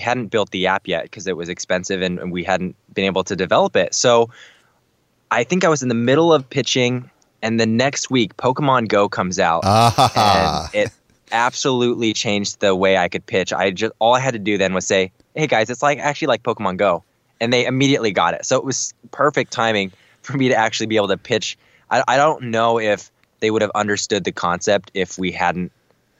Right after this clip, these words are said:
Speaker 1: had Pokemon Go
Speaker 2: You know
Speaker 1: timing
Speaker 2: what? And I
Speaker 1: work
Speaker 2: bet
Speaker 1: like
Speaker 2: you this
Speaker 1: this.
Speaker 2: is the future of children's books. I would not be surprised if in the future every children's book has a augmented reality component to it because it would just bring them to life in such a cool way.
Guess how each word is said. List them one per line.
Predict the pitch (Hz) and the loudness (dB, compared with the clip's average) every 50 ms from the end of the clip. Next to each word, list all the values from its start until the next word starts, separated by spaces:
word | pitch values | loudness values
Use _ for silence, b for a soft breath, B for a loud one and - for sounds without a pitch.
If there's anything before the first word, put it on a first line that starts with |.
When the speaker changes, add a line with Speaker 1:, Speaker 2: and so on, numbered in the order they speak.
| _ _ | _ _
Speaker 1:
had | - - - - 90 87 80 - | -10 -6 -4 -2 -2 -2 -4 -6
Pokemon | - 98 - - 90 85 82 85 | -8 -8 -6 -4 -2 -2 -2 -2
Go | 80 85 87 | 0 0 2
Speaker 2:
You | - 143 139 | 2 4 4
know | 131 127 | 4 6
Speaker 1:
timing | 147 | 6
Speaker 2:
what? | 180 185 - - | 4 4 2 2
And | 131 123 127 | 0 2 2
I | 147 | 2
Speaker 1:
work | 170 - | 4 4
Speaker 2:
bet | 143 160 | 4 4
Speaker 1:
like | - - 131 | 4 4 2
Speaker 2:
you | 117 | 2
this | 107 120 - | 2 2 0
Speaker 1:
this. | - | 0
Speaker 2:
is | 127 110 | 0 0
the | - 107 | -2 -2
future | - 123 120 - - 117 107 | 0 -2 -2 -2 0 -2 -2
of | 95 | -2
children's | - - 123 135 156 120 87 78 | 0 0 0 0 0 -2 -4 -6
books. | - 65 67 - - - - - - | -8 -10 -10 -8 -8 -8 -10 -6 0
I | 107 117 123 | 2 2 4
would | 135 156 156 | 4 2 2
not | 131 131 123 123 - | 2 2 0 0 0
be | 123 107 | 0 0
surprised | - 113 107 - 120 113 117 113 107 98 - - | 0 -2 -2 0 2 2 2 2 2 0 -2 -2
if | 101 92 - | -4 -4 -4
in | 110 101 | -4 -4
the | 92 87 | -4 -4
future | - 117 113 107 - 104 92 - - | -4 -4 -4 -2 -2 -2 -2 0 0
every | 107 101 98 110 107 | 0 0 2 0 -2
children's | 98 - - 107 101 92 95 92 87 - | -2 -2 -2 -2 -2 -2 -2 -4 -6 -6
book | 92 92 90 82 - - | -4 -2 -2 -2 -2 -4
has | 85 85 87 87 85 - | -4 -2 -2 -2 -2 -4
a | 87 87 85 82 B B B B B B B B - | -4 -4 -6 -8 B B B B B B B B 0
augmented | 101 104 104 95 107 104 101 - 101 90 | 0 0 0 0 0 0 0 0 0 0
reality | 92 92 95 95 92 92 92 92 90 87 - | 0 2 2 4 4 2 2 0 0 -2 -4
component | - 95 85 - 104 95 98 98 95 - | -4 -4 -4 -2 -2 -2 -2 -4 -6 -8
to | - - 82 | -10 -10 -8
it | 80 80 - | -8 -8 -8
because | - 87 - - 90 85 82 | -10 -8 -4 -4 -2 -2 -2
it | 87 82 | -4 -6
would | 78 87 - | -8 -6 -6
just | 104 90 - _ | -4 -4 -4 _
bring | - 95 95 98 98 87 - _ - - - _ | -4 -4 -2 -2 -4 -6 -10 _ -20 -20 -20 _
them | - 92 104 95 92 90 | -8 -4 -2 -2 -2 -2
to | - - 90 | -4 -4 -4
life | 82 85 87 90 90 - - | -2 -2 -2 -2 -2 -4 -6
in | 85 80 80 73 | -8 -8 -8 -4
such | - - 123 - - | -2 -2 -2 -2 -2
a | 87 | -6
cool | - - 107 92 82 80 | -8 -4 -4 -4 -4 -4
way. | 80 82 80 76 - | -4 -4 -4 -6 -8